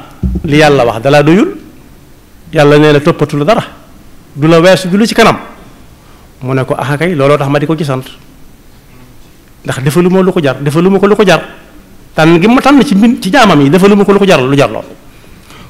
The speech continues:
Kon bokk, bokk, bokk yi, foofu ñëpp war nañ faa xool, xam ne ki yàlla garantil ne ko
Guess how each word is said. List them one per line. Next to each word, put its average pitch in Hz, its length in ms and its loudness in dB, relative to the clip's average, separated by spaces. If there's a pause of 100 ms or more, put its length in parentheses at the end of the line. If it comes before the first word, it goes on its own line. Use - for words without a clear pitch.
(100)
Kon 175 180 2
bokk, 175 140 2
bokk, 156 240 -2
bokk 180 200 0
yi, 208 80 2
foofu 175 260 0
ñëpp 202 220 0
war 156 120 2
nañ 165 140 2
faa 160 140 0
xool, 294 260 2 (1500)
xam 233 260 4
ne 277 480 0
ki 233 120 0
yàlla 214 680 2
garantil 196 600 2
ne 175 140 2
ko 123 160 -2